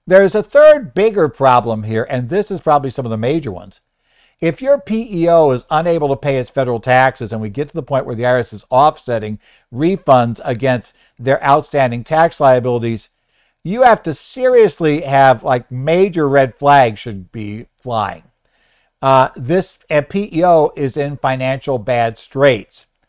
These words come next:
And that's a huge problem because you're still technically liable for the trust funds if that's what they didn't pay and other things like that. There's a whole bunch of problems. And remember,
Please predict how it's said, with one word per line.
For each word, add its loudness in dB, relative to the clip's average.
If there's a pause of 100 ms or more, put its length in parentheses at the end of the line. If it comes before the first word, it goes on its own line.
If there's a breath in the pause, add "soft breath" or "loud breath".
(400)
And -4
that's 4
a -6
huge -8
problem 2
because -2
you're -4
still -2
technically -4
liable 0
for -10
the -10
trust -6
funds -8 (380)
if -6
that's 0
what 0
they 0
didn't -4
pay -10 (800)
and 0
other 4
things -6
like -2
that. 0
There's -4
a -6
whole 0
bunch 0
of -8
problems. 2
And -6
remember, -6